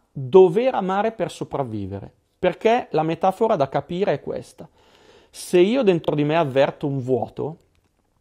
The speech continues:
relativamente all'amore, quindi sento che nessuno mi ama, allora come conseguenza il mio comportamento cercherà di riempire questo vuoto. È per questo che Cicori ha questo atteggiamento, ok? Quindi il cercare di riempire questo vuoto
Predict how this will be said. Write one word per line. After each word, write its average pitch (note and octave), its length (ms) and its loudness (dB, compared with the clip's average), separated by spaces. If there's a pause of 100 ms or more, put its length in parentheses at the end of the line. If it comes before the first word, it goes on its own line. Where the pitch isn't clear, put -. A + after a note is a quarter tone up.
(220)
relativamente D3 800 0
all'amore, A#2+ 480 -2
quindi D3 240 -6
sento G3+ 380 -2
che D3+ 100 -6
nessuno D#3 400 -6
mi B2+ 180 -6
ama, G#2 320 -12 (640)
allora G3+ 640 6 (440)
come A3+ 280 4
conseguenza D#3 720 -2
il F3 80 0
mio G3+ 220 0
comportamento D#3+ 920 -2
cercherà F#3 520 0
di G3+ 160 0
riempire C3 640 -2
questo - 280 -12
vuoto. A2 420 -10 (340)
È C#3 100 -8
per C#3 160 -4
questo G3 300 0
che C#3 100 -8
Cicori A#2+ 500 -6
ha A2+ 120 -4
questo A#2+ 240 -12
atteggiamento, G2+ 640 -12 (340)
ok? A#2 300 -8 (380)
Quindi F#3 280 2
il E3 160 -4
cercare A#3 600 4
di E3+ 120 2
riempire D3+ 560 -2
questo C#3 320 -6
vuoto F3 540 -2